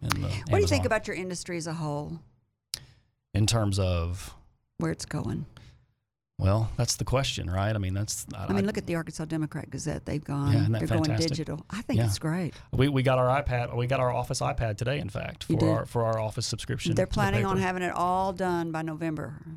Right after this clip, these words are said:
Speaker 1: Yeah, it's,
Speaker 2: Cut the
Speaker 1: it,
Speaker 2: cord by November.
Speaker 1: it's a bizarre feeling that
Speaker 2: So for our listeners that don't know what we're talking about, our main, uh, newspaper here in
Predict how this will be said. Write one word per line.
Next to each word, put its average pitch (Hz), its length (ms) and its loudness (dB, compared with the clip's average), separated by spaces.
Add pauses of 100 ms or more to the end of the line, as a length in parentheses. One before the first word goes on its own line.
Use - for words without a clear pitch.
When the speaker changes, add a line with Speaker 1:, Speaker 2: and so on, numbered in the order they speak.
Speaker 1:
Yeah, 104 240 2 (160)
it's, - 180 0
Speaker 2:
Cut 190 140 2
the - 60 -2
Speaker 1:
it, - 20 -6
Speaker 2:
cord 185 280 0
by 175 120 -4
November. 156 540 -6
Speaker 1:
it's 123 180 2
a 135 60 4
bizarre 113 520 4
feeling 101 520 -2
that 92 280 -4
Speaker 2:
So 220 160 2
for 214 140 0
our 202 80 0
listeners 202 340 -4
that 180 80 -4
don't 170 160 -2
know 170 100 0
what 160 120 -2
we're 147 80 -8
talking 143 320 -6
about, 156 340 -4
our 170 220 -2
main, 175 500 -2 (100)
uh, 160 220 -2
newspaper 156 600 -2
here 160 380 0
in 151 380 -2